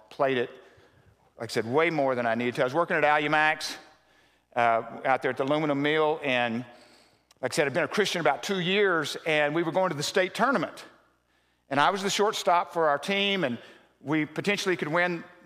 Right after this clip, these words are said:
the, the commercial league state tournament that year. We're in a higher division. And the weekend they planned it,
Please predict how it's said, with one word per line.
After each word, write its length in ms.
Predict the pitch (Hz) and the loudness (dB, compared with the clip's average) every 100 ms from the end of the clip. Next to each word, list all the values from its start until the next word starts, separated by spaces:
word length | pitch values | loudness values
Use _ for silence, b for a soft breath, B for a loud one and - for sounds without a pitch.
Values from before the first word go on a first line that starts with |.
| - | -12
the, 100 | 143 | -6
the 100 | 127 | -2
commercial 520 | 143 165 175 170 175 156 | 0 2 2 2 0 0
league 200 | 165 - | 0 0
state 300 | - 170 170 | 0 0 0
tournament 340 | 180 180 160 | 0 0 0
that 200 | 165 165 | 0 0
year. 180 | 160 165 | 0 0
We're 200 | 135 117 - | 0 -4 -8
in 80 | 123 | -6
a 60 | 120 | -2
higher 320 | 147 170 160 | 0 2 0
division. 520 | 139 160 156 160 151 B B B B B | 0 -2 -2 -4 -6 B B B B B
And 440 | 160 156 151 143 135 - - _ _ _ _ _ _ _ _ _ _ _ _ | 2 2 2 -2 -8 -18 -20 _ _ _ _ _ _ _ _ _ _ _ _
the 100 | 147 | -2
weekend 600 | 160 156 226 254 277 269 240 | 0 2 2 2 2 4 4
they 100 | 233 | 0
planned 540 | - 233 247 226 143 | 0 2 2 2 0
it, 260 | 117 117 | -2 -2